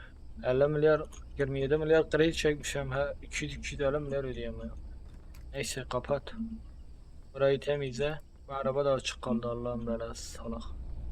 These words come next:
Hiç de sevmiyorum bu arabayı. Nereye götüreyim ya? Çöpe alışmışım oraya atmaya. Vay be ne günlerdi. Daha iki bölüm öncesine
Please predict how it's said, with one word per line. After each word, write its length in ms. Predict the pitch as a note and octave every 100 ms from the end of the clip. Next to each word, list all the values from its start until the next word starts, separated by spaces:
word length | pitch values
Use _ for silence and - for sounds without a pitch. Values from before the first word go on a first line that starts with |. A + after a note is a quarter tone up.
| - - - - - - - - - - - - - -
Hiç 240 | - C3 -
de 80 | C3
sevmiyorum 480 | D3 D3 C#3+ B2
bu 40 | A#2
arabayı. 380 | A2 A2 A2 A#2+ -
Nereye 240 | C#3 D3
götüreyim 540 | B2 A2+ A2+ A#2+ A2+ A2+
ya? 180 | A2+ A2
Çöpe 280 | B2 B2
alışmışım 640 | C#3 C3+ B2 A2+ A#2 C3 C3
oraya 240 | B2+ B2+
atmaya. 400 | A2 A2+ A#2 A2+
Vay 220 | B2+ C#3
be 140 | A2+ A#2
ne 120 | B2+
günlerdi. 500 | C3+ B2+ A2+ A2 - - - - - A2+
Daha 220 | C3+ D3
iki 240 | B2+ - C#3+
bölüm 260 | C#3 C#3+
öncesine 640 | C#3 C3+ B2 - C3 C3+